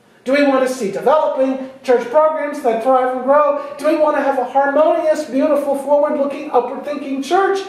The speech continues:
home for worship, and a mission that reflects that to boot? I will be the first to admit it. Yes, there's that part of me that wants that. But I, too, am here to tell you that I settle for less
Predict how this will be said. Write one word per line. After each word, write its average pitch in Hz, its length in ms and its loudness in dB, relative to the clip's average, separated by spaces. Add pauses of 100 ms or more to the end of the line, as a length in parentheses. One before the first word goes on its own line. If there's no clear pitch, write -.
(180)
home 302 260 2
for 294 160 -4
worship, 269 580 2 (220)
and 226 140 2
a 233 160 0
mission 269 340 0
that 233 240 0
reflects 190 1000 0
that 240 300 2
to 240 100 -4
boot? 254 560 2
I 277 340 2
will 262 100 0
be 247 140 2
the 247 140 2
first 233 360 0
to 202 80 -6
admit 202 220 0
it. 214 380 -6
Yes, - 420 -6 (140)
there's 254 260 2
that 233 320 -2
part 302 300 2
of 254 120 -2
me 247 60 -2
that 220 240 -4
wants 214 280 -6
that. - 340 -10 (1000)
But 202 140 4
I, 262 520 0
too, 196 720 0 (440)
am 226 240 2
here 240 180 4
to - 180 -6
tell 254 140 2
you 247 160 -2
that 226 140 2
I 226 100 -2
settle - 480 0
for 330 240 -8
less - 560 -6